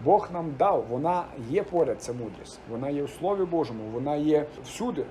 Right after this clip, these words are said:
Тому що Біблія пише, що мудрість кричить на, на вулиці.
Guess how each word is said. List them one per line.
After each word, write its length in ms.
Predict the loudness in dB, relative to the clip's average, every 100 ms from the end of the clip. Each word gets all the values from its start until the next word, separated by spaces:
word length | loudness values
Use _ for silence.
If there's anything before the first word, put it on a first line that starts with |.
| -8
Тому 160 | -10 -6
що 140 | -4
Біблія 260 | -2 0 0
пише, 240 | -4 -6
що 140 | -4
мудрість 480 | -2 -2 -2 -4 -2
кричить 400 | -4 -4 -2 -6 -6 -16 -20 -20 -16 -8
на, 100 | -6 -8 -6
на 80 | -6
вулиці. 460 | -2 0 -2 -4